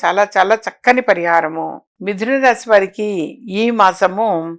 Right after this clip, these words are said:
మీడియంగా ఉంటుందని చెప్పుకోవచ్చు. పెద్ద హైఫైగా ఉండదు అని చెప్పి అంత అసంతృప్తిగా ఉండేట్టుగా కూడా ఏమీ లేదు.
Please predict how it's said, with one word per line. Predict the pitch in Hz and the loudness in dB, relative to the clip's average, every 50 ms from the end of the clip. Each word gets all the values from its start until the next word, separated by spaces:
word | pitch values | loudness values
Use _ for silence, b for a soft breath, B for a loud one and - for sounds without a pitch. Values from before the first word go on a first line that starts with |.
| - _ | -14 _
మీడియంగా | 214 208 220 240 247 240 254 254 247 240 233 233 233 220 | -6 -2 0 0 2 4 4 4 2 4 4 4 4 4
ఉంటుందని | - - 185 180 160 185 175 175 190 185 190 202 208 - - _ - - | 2 -2 -8 -6 -6 -8 -2 0 0 0 0 -4 -8 -12 -14 _ -8 -8
చెప్పుకోవచ్చు. | 185 180 170 - - 175 170 160 165 - 160 - - _ _ _ | -8 -8 -6 -2 0 0 0 0 -2 -8 -10 -12 -12 _ _ _
పెద్ద | 170 165 170 175 170 - 220 | -10 -10 -10 -12 0 4 4
హైఫైగా | 208 196 180 180 165 165 - 190 180 180 180 190 190 | 4 4 4 2 0 2 2 0 0 2 2 0 0
ఉండదు | 190 190 190 208 214 214 247 262 269 262 b b b b b - | -2 0 0 0 0 2 0 0 -2 -4 b b b b b 2
అని | 196 208 220 | 2 2 2
చెప్పి | 220 240 233 220 226 - 277 285 262 202 196 196 196 - _ _ _ _ _ | 2 0 -2 -2 -2 -4 -4 -2 -2 -2 -4 -6 -8 -12 _ _ _ _ _
అంత | - 202 214 220 233 226 - 247 | 2 2 2 0 -2 2 4 4
అసంతృప్తిగా | 240 - - 175 - - 202 196 185 202 190 190 _ - 196 190 196 | 4 4 2 0 0 -2 -2 -2 -2 -6 -8 -8 _ -6 -2 0 0
ఉండేట్టుగా | 185 175 170 175 170 170 - 170 175 170 | 0 0 -2 -4 -4 -4 -2 0 0 0
కూడా | 170 - 190 196 220 226 220 - - | 2 0 2 4 4 4 4 2 -6
ఏమీ | 170 160 156 160 160 | -8 -8 -6 -6 -6
లేదు. | 156 156 165 160 180 220 - - | -6 -6 -6 -6 -6 -6 -6 -8